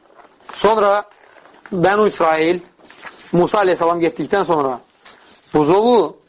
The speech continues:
götürüb ona itayət, ibadət etməyə başladılar və beləliklə də zalim oldular.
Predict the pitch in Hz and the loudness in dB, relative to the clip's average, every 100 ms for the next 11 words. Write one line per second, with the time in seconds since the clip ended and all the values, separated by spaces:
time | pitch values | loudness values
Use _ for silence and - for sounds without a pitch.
0 | - 160 160 175 180 226 208 _ _ _ | -4 -2 0 2 2 2 -4 _ _ _
1 | _ _ _ _ 160 185 196 190 - _ | _ _ _ _ -2 2 0 -2 -14 _
2 | _ _ _ - 165 160 151 170 156 147 | _ _ _ -2 -2 2 2 0 0 -2
3 | 151 160 139 143 147 135 147 139 165 156 | 0 -2 -4 -2 -2 -2 -4 -2 -2 0
4 | 147 147 170 147 143 151 170 196 _ _ | 0 0 -2 -2 0 2 0 -2 _ _
5 | _ _ _ _ _ _ - - - _ | _ _ _ _ _ _ -20 -20 -20 _
6 | 123 147 139 170 135 107 110 | 0 2 2 0 -2 -4 -14